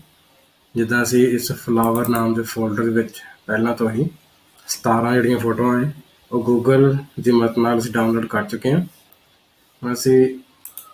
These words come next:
ਇਹਨਾਂ ਤਸਵੀਰਾਂ ਦੀ ਮਦਦ ਦੇ ਨਾਲ ਅਸੀਂ ਹੁਣ ਇੱਕ presentation ਬਣਾਉਣ ਦੀ ਕੋਸ਼ਿਸ਼ ਕਰਾਂਗੇ। ਸਭ ਤੋਂ ਪਹਿਲਾਂ PowerPoint ਐਪਲੀਕੇਸ਼ਨ ਓਪਨ ਕਰੋ, ਬਲੈਂਕ ਪ੍ਰੈਜੈਂਟੇਸ਼ਨ ਦੀ ਚੋਣ ਕਰੋ। ਚੋਣ ਕਰਨ ਤੋਂ ਬਾਅਦ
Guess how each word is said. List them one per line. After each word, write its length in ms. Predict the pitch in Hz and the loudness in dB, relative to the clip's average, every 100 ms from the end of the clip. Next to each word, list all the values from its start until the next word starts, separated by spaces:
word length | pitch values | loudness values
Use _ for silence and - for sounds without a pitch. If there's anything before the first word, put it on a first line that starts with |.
| _ _ _ - | _ _ _ -4
ਇਹਨਾਂ 220 | 127 135 | 0 0
ਤਸਵੀਰਾਂ 500 | 143 127 117 117 123 | 0 -2 0 2 2
ਦੀ 100 | 117 | 2
ਮਦਦ 400 | 117 113 107 113 | 2 0 0 0
ਦੇ 60 | 113 | 0
ਨਾਲ 320 | 107 98 139 151 113 | 0 -2 -2 -6 -6
ਅਸੀਂ 180 | - 120 | -4 -4
ਹੁਣ 80 | |
ਇੱਕ 180 | 113 - | -4 -6
presentation 500 | - 104 104 110 113 | -6 -4 -2 -2 -2
ਬਣਾਉਣ 360 | 113 120 113 104 | 0 2 2 0
ਦੀ 200 | 107 104 - - | -2 -6 -8 -6
ਕੋਸ਼ਿਸ਼ 300 | 113 113 113 | -4 -2 -2
ਕਰਾਂਗੇ। 320 | 110 113 156 - _ _ _ _ _ _ _ | 0 2 0 -4 _ _ _ _ _ _ _
ਸਭ 180 | - 113 | -6 -6
ਤੋਂ 180 | - 120 | -4 -2
ਪਹਿਲਾਂ 440 | 123 117 117 120 117 - - _ _ - | 2 2 2 0 -4 -10 -14 _ _ -2
PowerPoint 800 | 113 113 117 117 113 113 117 123 - _ 110 | 2 4 2 2 2 4 2 -2 -12 _ -6
ਐਪਲੀਕੇਸ਼ਨ 540 | 107 113 113 110 117 | -4 -2 -2 -2 -2
ਓਪਨ 260 | 104 104 113 | -2 -2 2
ਕਰੋ, 320 | 123 147 180 - _ _ _ _ _ _ 110 | 2 2 -2 -10 _ _ _ _ _ _ -10
ਬਲੈਂਕ 580 | - 110 113 113 113 | -4 0 2 2 0
ਪ੍ਰੈਜੈਂਟੇਸ਼ਨ 520 | - 110 110 107 104 113 | -4 -4 -2 -2 -4 -2
ਦੀ 100 | 110 | -2
ਚੋਣ 300 | 110 104 107 | -2 -2 0
ਕਰੋ। 320 | 117 143 160 - _ _ _ _ _ - | 0 0 -2 -12 _ _ _ _ _ -8
ਚੋਣ 260 | 113 113 113 | -2 0 2
ਕਰਨ 220 | 120 117 | 4 4
ਤੋਂ 100 | 117 | 4
ਬਾਅਦ 440 | 117 120 127 - | 4 4 2 -2